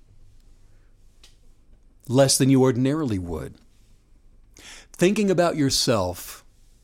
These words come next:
for the purpose of, uh, celebrating and edifying and lifting up your creative, unique giftings. But then when it comes to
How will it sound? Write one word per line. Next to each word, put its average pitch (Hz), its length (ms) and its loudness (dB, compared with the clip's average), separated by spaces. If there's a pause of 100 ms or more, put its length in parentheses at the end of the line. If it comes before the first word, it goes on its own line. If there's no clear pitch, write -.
(140)
for - 100 -4
the 127 100 0
purpose 165 560 -2
of, 113 560 -2 (680)
uh, 92 300 -10 (1080)
celebrating 165 1040 2
and 104 360 -4
edifying 147 880 0
and 95 320 -6
lifting 160 640 0
up 135 320 -4
your 101 340 0
creative, 139 640 0
unique 120 460 -2
giftings. 78 720 -4 (640)
But 131 380 0
then 143 360 4
when 143 220 0
it - 140 -10
comes 196 440 -4
to 147 320 0